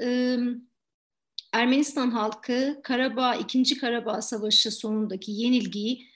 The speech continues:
tamamen Paşinyan'ın yenilgisi, Paşinyan'ın hatası olarak düşünmüyor. Bu yükü ona yüklemiyor. E, bence en temel çıkarım bu olmalı. E, ikincisi ise, e, Koçaryan'ı ve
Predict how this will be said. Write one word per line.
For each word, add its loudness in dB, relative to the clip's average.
tamamen 2
Paşinyan'ın 2
yenilgisi, -2
Paşinyan'ın 0
hatası -4
olarak -2
düşünmüyor. -2
Bu 6
yükü 2
ona 2
yüklemiyor. -4
E, -2
bence 4
en 2
temel -2
çıkarım 0
bu 2
olmalı. -2
E, 0
ikincisi 2
ise, 0
e, 0
Koçaryan'ı 0
ve -2